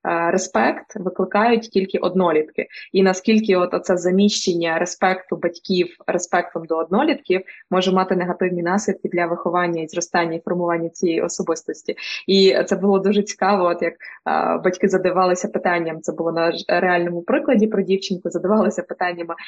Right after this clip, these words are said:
«Окей, це в неї так гормони грають, нам просто там абстрагуватись і перечекати, чи все-таки це там нам потрібно на це якось впливати?» І кажуть, «А тепер уявіть ситуацію:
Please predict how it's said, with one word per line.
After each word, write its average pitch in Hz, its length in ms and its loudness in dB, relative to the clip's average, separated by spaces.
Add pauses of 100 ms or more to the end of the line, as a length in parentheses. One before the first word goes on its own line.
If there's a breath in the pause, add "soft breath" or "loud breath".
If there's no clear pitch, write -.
(160 loud breath)
«Окей, 190 420 2
це 208 100 -2
в 202 40 2
неї 220 200 6
так 202 160 -2
гормони 226 380 0
грають, 208 320 0
нам 185 120 -4
просто 202 320 -2
там 185 220 -2
абстрагуватись 196 720 0
і 208 40 0
перечекати, 220 720 0
чи 220 120 -4
все-таки 233 500 0
це 208 440 2
там 185 240 -2
нам 196 180 0
потрібно 196 360 0
на 190 120 0
це 196 160 -2
якось 185 280 -2
впливати?» 185 520 2 (400 loud breath)
І 196 280 4
кажуть, 202 440 2
«А 202 40 2
тепер 269 280 -2
уявіть 262 300 0
ситуацію: 185 680 -2